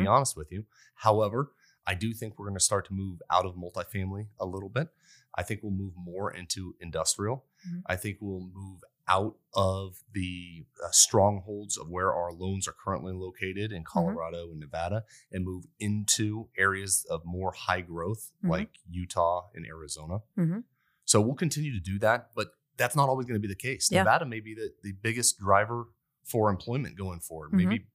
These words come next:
Speaker 2: biggest in-migration coming to the state. If it is, uh, we'll wanna be there.
Speaker 1: Mm-hmm.
Speaker 2: I just don't know
Speaker 1: Absolutely.
Speaker 2: if and when that's gonna
Speaker 1: Yeah.
Speaker 2: happen.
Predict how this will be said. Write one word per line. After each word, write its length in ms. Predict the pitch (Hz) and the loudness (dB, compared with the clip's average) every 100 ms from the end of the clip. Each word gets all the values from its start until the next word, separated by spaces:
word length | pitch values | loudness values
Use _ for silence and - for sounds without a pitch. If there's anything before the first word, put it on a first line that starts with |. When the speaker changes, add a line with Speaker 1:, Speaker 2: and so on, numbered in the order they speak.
| _ - | _ -2
Speaker 2:
biggest 380 | 104 120 - _ _ _ - | 0 2 0 _ _ _ 0
in-migration 760 | 120 117 113 107 143 - 87 - | 2 2 2 -2 -2 -4 -8 -2
coming 220 | 110 110 | -2 -2
to 100 | 110 | -4
the 100 | 104 | -2
state. 320 | - 127 - _ _ _ | 0 0 -2 _ _ _
If 160 | 110 101 | -6 -2
it 100 | 101 | 0
is, 320 | 113 156 - _ _ _ | 2 2 2 _ _ _
uh, 120 | 95 101 | 0 2
we'll 180 | 104 | 0
wanna 240 | 107 113 101 | -2 -4 -4
be 160 | 110 | -8
there. 400 | 117 - _ 185 | -10 -14 _ 0
Speaker 1:
Mm-hmm. 140 | 175 185 - _ - | 0 0 -8 _ 2
Speaker 2:
I 80 | |
just 180 | 131 170 | 2 4
don't 100 | 101 | 2
know 40 | 92 | 2
Speaker 1:
Absolutely. 240 | 98 85 | -2 -6
Speaker 2:
if 100 | 104 | -10
and 120 | 95 | -8
when 120 | 92 80 | -8 -8
that's 160 | - | -10
gonna 120 | 80 - | -10 0
Speaker 1:
Yeah. 100 | 170 | 2
Speaker 2:
happen. 140 | 156 | 2